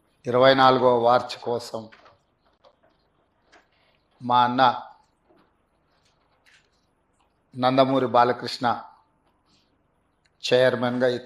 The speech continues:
కార్యక్రమాన్ని నిర్వహించి, ఈ కార్యక్రమంలో పాల్గొనాలని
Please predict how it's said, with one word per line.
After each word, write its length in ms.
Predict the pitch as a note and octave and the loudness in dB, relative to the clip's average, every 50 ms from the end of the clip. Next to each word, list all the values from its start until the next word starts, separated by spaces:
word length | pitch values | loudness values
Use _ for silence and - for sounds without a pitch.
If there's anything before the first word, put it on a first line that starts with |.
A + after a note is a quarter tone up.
| - | -2
కార్యక్రమాన్ని 680 | A#2 A#2+ A#2+ B2 B2 - B2+ B2 B2 B2 A#2+ A#2 A#2+ A2+ A2+ | 0 0 0 -2 -4 -4 -4 -4 -4 -4 -6 -6 -8 -10 -8
నిర్వహించి, 520 | A#2 A2+ A#2+ A#2 A2 B2 A2+ A2+ - C#3 C#3 - _ _ _ _ _ _ _ _ _ _ _ _ _ _ _ _ _ _ _ _ _ _ _ _ _ _ _ _ _ _ _ _ _ _ _ _ _ _ _ _ _ _ _ _ _ _ _ _ _ _ _ - C#3 | -8 -6 -6 -6 -6 -8 -10 -10 -12 -12 -12 -14 _ _ _ _ _ _ _ _ _ _ _ _ _ _ _ _ _ _ _ _ _ _ _ _ _ _ _ _ _ _ _ _ _ _ _ _ _ _ _ _ _ _ _ _ _ _ _ _ _ _ _ -20 -20
ఈ 40 | B2 _ - | -18 _ 6
కార్యక్రమంలో 600 | C3 C#3 C#3+ D3+ D3 - C#3 D3 D3 D3 C#3+ C#3+ C#3 C#3 | 6 8 8 6 2 0 -4 -4 -2 0 -2 -2 0 2
పాల్గొనాలని 800 | C3 C3 C3 B2+ B2+ C3 B2+ C3 B2+ B2+ B2 A#2+ B2 B2+ A#2+ A2+ | 2 2 2 2 -2 -2 -2 0 0 0 -2 -4 -4 -6 -8 -10